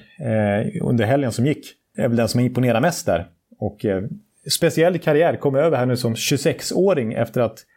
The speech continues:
ha gjort succé under två år i Skellefteå. Var ju nära att vinna S H L:s skytteliga förra säsongen. Kom med i V M-truppen dessutom,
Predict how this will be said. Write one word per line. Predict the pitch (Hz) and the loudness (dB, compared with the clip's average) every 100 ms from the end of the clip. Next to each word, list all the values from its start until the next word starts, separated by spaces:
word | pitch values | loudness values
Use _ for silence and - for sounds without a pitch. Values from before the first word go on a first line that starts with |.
| _ | _
ha | - 117 | 0 2
gjort | 113 117 | 2 0
succé | - 117 123 117 | -2 -2 0 2
under | 120 117 | 2 0
två | 110 120 110 | 0 0 0
år | 110 | 0
i | 123 107 101 - | 0 -2 -2 -4
Skellefteå. | - 160 165 - 160 160 - | 0 0 -2 -2 0 0 -2
Var | 127 | 0
ju | |
nära | 127 117 117 | 2 2 2
att | |
vinna | 120 113 110 - - _ | 2 2 0 -4 -18 _
S | 120 - | -2 2
H | |
L:s | 113 - | 0 0
skytteliga | 120 - 120 131 127 | -4 0 0 2 0
förra | 127 117 | -2 -2
säsongen. | 110 120 117 123 123 | -2 0 0 0 0
Kom | 127 | 0
med | 123 | 2
i | 120 | 2
V | 135 120 | 2 2
M-truppen | 107 131 127 131 | 0 -2 -2 -2
dessutom, | 117 120 107 113 | 0 -2 -2 -4